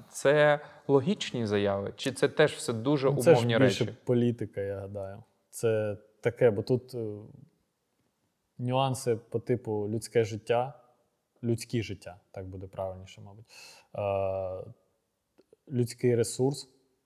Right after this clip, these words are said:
Speaker 2: якого в нас, як не крути, менше, ніж у нашого ворога. Тому тут треба зважувати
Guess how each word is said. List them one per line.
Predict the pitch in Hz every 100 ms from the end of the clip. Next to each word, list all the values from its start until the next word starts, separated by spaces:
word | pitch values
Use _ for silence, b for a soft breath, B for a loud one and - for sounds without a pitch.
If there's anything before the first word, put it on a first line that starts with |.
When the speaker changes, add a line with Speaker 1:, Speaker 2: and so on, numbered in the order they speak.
| _ _
Speaker 2:
якого | 117 113 127 110 107
в |
нас, | 113 104 - -
як | 113 101
не | 113
крути, | 107 - 107
менше, | 104 110 - 131 - _ _ _ _ _ _ _ _
ніж | 117 107
у |
нашого | 110 104 110 107
ворога. | 107 104 113 - _ _ _ _ _ _
Тому | 120 127 123 117 b b b b b b
тут | 135 123 - -
треба | 127 120 117 113 107 104
зважувати | 107 123 117 104 98 -